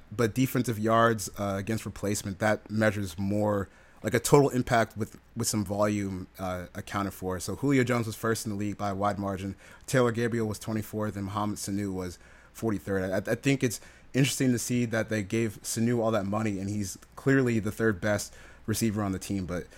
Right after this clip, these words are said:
even then, he was an upgrade over what Roddy White's carcass was giving you the year before. So, I, I mean, I'm, I'm not too upset about that one. Now, what else was really interesting to me was I was looking at, uh,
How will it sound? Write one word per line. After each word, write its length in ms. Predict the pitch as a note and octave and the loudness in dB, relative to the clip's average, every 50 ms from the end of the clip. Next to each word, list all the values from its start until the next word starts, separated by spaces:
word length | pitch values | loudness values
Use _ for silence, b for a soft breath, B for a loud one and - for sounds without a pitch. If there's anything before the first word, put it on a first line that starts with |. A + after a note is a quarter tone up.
| b b b b | b b b b
even 320 | - D#3+ F3+ F3+ D#3 B2+ A#2 | 8 8 10 10 10 10 10
then, 200 | B2 B2+ C3 B2+ | 10 8 8 8
he 140 | - C3+ | 6 6
was 140 | C3+ C3 B2 | 6 6 6
an 80 | B2 - | 6 6
upgrade 360 | - A#2+ A2+ - B2 A#2+ A#2 | 6 4 6 8 8 8 8
over 480 | G#2 F#2+ A2 G#2+ G#2+ A2+ G#2+ G#2 G2+ D#2+ - - | 8 6 4 4 6 6 4 4 2 0 -4 -6
what 280 | - G#2 A2 G#2+ G#2+ - - - - | 0 4 4 6 4 4 0 -6 0
Roddy 260 | A2 G#2+ G#2 G#2+ A2 | 6 8 8 8 8
White's 260 | G2+ G2 G2 G2 - - | 6 4 2 2 0 -2
carcass 440 | - A2 G#2 G2+ - G#2+ F#2+ - | 0 0 0 0 0 -2 -4 -4
was 140 | - G2+ F2+ | -4 -6 -4
giving 260 | - G#2+ G#2 G2+ G2+ | -2 -2 -2 0 0
you 200 | G2 G2 G2+ G2 | 0 0 0 -2
the 120 | F2+ F2+ F#2 | -2 -4 -4
year 160 | F#2+ G2 G2 | -4 -4 -4
before. 360 | D#2+ F#2 - - G2 F#2+ F2+ | -4 -6 -10 -8 -6 -6 -6
So, 280 | E2 - F#2 F2 E2+ - b b b b b b b b b | -4 -4 -4 -6 -6 -6 b b b b b b b b b
I, 260 | F2 F#2 F2+ E2+ - - | 0 0 0 0 -2 -2
I 60 | F2+ | -2
mean, 200 | G2+ G2+ F#2 F#2 | 0 0 0 0
I'm, 160 | F2+ F2 G2 - - | -2 -4 -4 -6 -4
I'm 140 | G2 G2 | -2 -2
not 220 | G2 F#2+ F#2 - - - - - | 0 0 -2 -4 -6 -14 -16 -10
too 240 | - - A2 G2 F#2 | -2 0 0 0 0
upset 320 | D#2+ - - G2 F#2 F2+ | 0 -2 -2 0 0 0
about 300 | F2 D#2 F2 E2 D#2+ - | 0 0 -2 -2 -2 -2
that 200 | - E2+ D#2+ D#2 | -2 -2 0 0
one. 200 | D2+ D2+ D2 D2 b b b b b b b | -2 -4 -6 -8 b b b b b b b
Now, 200 | G#2+ A#2+ B2 C3+ | 8 10 10 10
what 420 | C3 B2 - B2+ C#3 D3+ - - - - - - | 10 8 4 6 6 6 6 4 -4 -16 -6 6
else 240 | - C3 F#3 G3 - | 8 10 10 10 8
was 140 | D3+ A#2+ A2 | 6 2 4
really 300 | A2+ B2+ D#3+ F3 D#3+ A2 | 6 8 8 8 8 8
interesting 320 | A#2+ G#2 - - A#2+ A2+ | 6 2 0 0 2 2
to 40 | A2 | 4
me 180 | G#2+ A2+ A#2 A2+ | 4 4 4 4
was 260 | G#2 G#2+ G#2+ G2+ G#2+ - | 2 2 0 0 2 6
I 80 | - C3+ | 6 6
was 200 | C#3+ C#3+ B2+ A#2+ | 8 8 6 6
looking 280 | C3+ C3+ - B2 B2 - - | 6 4 4 4 2 2 4
at, 320 | G#2+ G#2+ G#2+ G#2+ - - - b b b b b b b b - | 4 6 6 6 4 0 -10 b b b b b b b b 2
uh, 260 | G#2 G#2 G2+ G2+ | 4 6 6 6